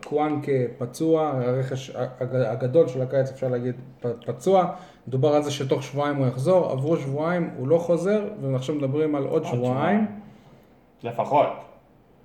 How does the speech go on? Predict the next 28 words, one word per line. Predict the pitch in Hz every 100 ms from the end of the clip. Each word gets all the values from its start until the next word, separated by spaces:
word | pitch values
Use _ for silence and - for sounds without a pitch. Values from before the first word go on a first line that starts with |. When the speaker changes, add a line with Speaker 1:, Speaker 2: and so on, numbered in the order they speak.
| -
Speaker 1:
כן. | 123 120 135 170
Speaker 2:
האמת | 120 117 135
היא | 117
שזה, | 151 143
אה, | 117 104 110 107 110 104 104 - 113
י-, | - - -
כבר | - 127 151
Speaker 1:
שנייה, | - 190
Speaker 2:
אפ-, | 190 -
Speaker 1:
ש-, | - - - - _ _ - - -
שנייה, | 170 170
רגע, | 143
אז | 143
יש | 139
את | 131
קוונקה, | 175 180 175 143
בן | 139 165
סער, | 156 - 175 175 170 160 - - - - - - - - - - - -
כמה | 156 156
חודשים, | 135 147 139 135 151 147
אה, | 139 135 131 127 120 - - -
בחוץ, | 127 131 202 202 - -
אלניב | 143 151 165 147
ברדה | 156 156 151
עם | 143
רגישות, | 139 131 175 147 135
לא | 156 165
אמור, | 165 156